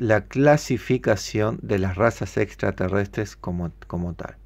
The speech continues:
Resulta que ya se sabía que existían seres de otros planetas, que muchos de ellos venían a nuestro planeta, y de algunos se tenía un poco más de conocimiento que los otros. Es decir,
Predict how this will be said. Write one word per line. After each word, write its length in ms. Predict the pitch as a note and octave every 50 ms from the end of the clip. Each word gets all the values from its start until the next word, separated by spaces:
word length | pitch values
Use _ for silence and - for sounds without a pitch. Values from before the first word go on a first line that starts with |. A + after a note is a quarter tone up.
| - - - - - - - - - - - - - - - - -
Resulta 460 | - C#3+ C#3+ - G3 F3+ E3+ F3+ E3 D3
que 160 | E3 F3 E3+
ya 220 | - - E3+ D#3+
se 160 | - D#3+ C#3
sabía 400 | - - C3 A#2+ B2+ C3 B2 G#2+
que 100 | - G#2
existían 640 | F#2+ - - F#2+ F#2 - - G#2+ G#2 G2+ G2+ G2 G2 F#2+
seres 340 | - - A2+ G#2+ G2+ F#2 F#2
de 40 | G2+
otros 220 | G2+ - G2+ F#2+
planetas, 600 | - - G2+ G#2 G#2+ A2 A2 G2+ - A#2 A#2+ A#2+ - - - - - - - - -
que 120 | - - G2
muchos 420 | G#2 A2+ B2+ B2 - - A#2 G#2
de 140 | G#2+ A2 A#2
ellos 240 | - - A2 F#2+ E2+
venían 580 | F#2+ G2 F#2+ G#2 A#2 A#2+ A#2 G#2 G2 F#2 F#2 -
a 120 | - G2 F2+
nuestro 320 | F#2+ G2 F#2+ - G#2+ F#2+
planeta, 560 | - G#2+ A2+ A2+ A#2+ A#2+ G#2+ - B2+ C3+ - - - - - - - - - - - - - - - - - - - - - - - - - - - - -
y 140 | - C#3
de 120 | C#3 D3+ D3+
algunos 360 | D3 C#3 D3+ E3 E3 D#3+ -
se 120 | - D3
tenía 280 | - - B2+ B2 B2+ B2+
un 140 | B2+ B2 G2
poco 340 | - A#2+ B2 A#2+ - B2+ A#2+
más 220 | A#2 A#2 A#2 A2+
de 100 | A#2 G#2+
conocimiento 960 | - G#2+ G#2 G#2 G2 - - - G2 G2+ G#2 G#2 G#2+ G#2+ - - B2 D3+ D#3+ -
que 140 | - - G2+
los 500 | F#2+ F#2+ F#2+ F#2 F#2 G2 G2+ - - - -
otros. 600 | - F#2+ E2+ E2 - - - D#2 D2+ - - -
Es 80 | - G#2
decir, 460 | G2 G2 F#2+ - - A2 A2+ C3 -